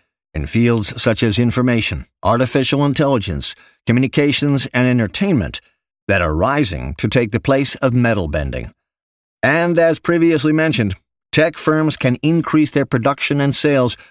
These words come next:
without a proportional increase in the number of workers employed. The optimists say some new need for labor always pops up,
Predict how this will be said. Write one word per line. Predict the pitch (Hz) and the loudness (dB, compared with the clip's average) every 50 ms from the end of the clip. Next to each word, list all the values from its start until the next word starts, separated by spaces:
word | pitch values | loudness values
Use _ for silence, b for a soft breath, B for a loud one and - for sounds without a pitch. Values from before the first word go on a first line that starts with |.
| B B _ | B B _
without | 123 123 110 117 113 139 156 170 - - | 0 2 2 2 0 0 0 -2 -2 -4
a | 147 | -2
proportional | - 135 - - - 135 135 131 - 139 135 139 | -2 -2 -2 0 0 0 0 2 2 0 0 0
increase | - 156 165 175 - - - 64 65 69 - - - | 0 0 0 0 0 -2 -6 -6 -4 -4 -6 -6 -4
in | - 117 117 | 0 0 2
the | 117 117 | 2 2
number | 113 104 92 98 101 107 113 | 2 0 0 0 0 0 0
of | 110 107 92 | 0 -2 -2
workers | 80 80 82 80 - 101 101 113 | -4 -6 -6 -4 -4 -2 0 0
employed. | 123 123 110 - 151 156 160 147 107 80 - - - _ _ _ _ _ _ _ _ _ _ _ _ _ _ _ _ _ _ _ _ _ _ _ _ _ _ _ _ | 0 -2 0 0 0 0 2 2 0 -2 -4 -10 -16 _ _ _ _ _ _ _ _ _ _ _ _ _ _ _ _ _ _ _ _ _ _ _ _ _ _ _ _
The | 127 151 | 0 2
optimists | 202 240 247 - 214 202 190 175 - - - - | 2 2 0 0 0 2 2 0 0 -2 -6 -4
say | - - - 170 151 151 151 143 143 135 123 110 - _ _ _ - | -4 0 0 2 2 2 2 2 2 2 0 -2 -4 _ _ _ -8
some | - - - 160 180 202 202 202 190 160 | -6 -2 0 0 0 2 2 2 2 4
new | 151 156 160 160 | 4 4 4 2
need | 147 139 147 147 139 | 2 2 0 0 0
for | - 147 143 | 0 0 0
labor | 127 110 113 113 123 123 | 0 0 0 0 0 -2
always | 104 - 85 87 90 90 98 117 117 - | -2 -2 -2 -2 -2 0 0 0 -2 -2
pops | - 147 160 160 156 185 | -2 -2 -2 -2 -2 0
up, | 202 208 175 - | 0 0 -2 -2